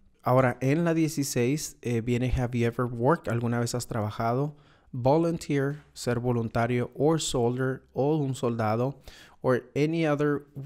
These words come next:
wise ever served in any other, bueno, o en alguna manera servido o trabajado en alguna de las siguientes, ¿verdad? Prison or jail, a prison camp, eh, bueno, primero es prison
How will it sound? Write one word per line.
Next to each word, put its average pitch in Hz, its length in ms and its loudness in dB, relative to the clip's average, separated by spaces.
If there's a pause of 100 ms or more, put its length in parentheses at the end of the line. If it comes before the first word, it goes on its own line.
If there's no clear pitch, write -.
(140)
wise 127 760 0
ever 131 320 -2
served 127 440 -2
in 123 140 -4
any 117 200 -2
other, 113 220 -2
bueno, 139 320 -2
o 123 100 -4
en 117 80 -4
alguna 117 340 -2
manera 127 580 -4
servido 123 840 -2
o 113 160 -6
trabajado 117 600 -6
en 123 160 -8
alguna 113 340 -4
de 123 80 -2
las 123 140 -2
siguientes, 185 600 -2 (460)
¿verdad? 135 380 0 (300)
Prison 143 600 6
or 123 200 -4
jail, 151 400 0 (600)
a 120 160 -8
prison 151 460 2
camp, 175 380 -2 (440)
eh, 120 200 -6
bueno, 117 280 -2
primero 123 320 0
es 139 140 0
prison 151 500 0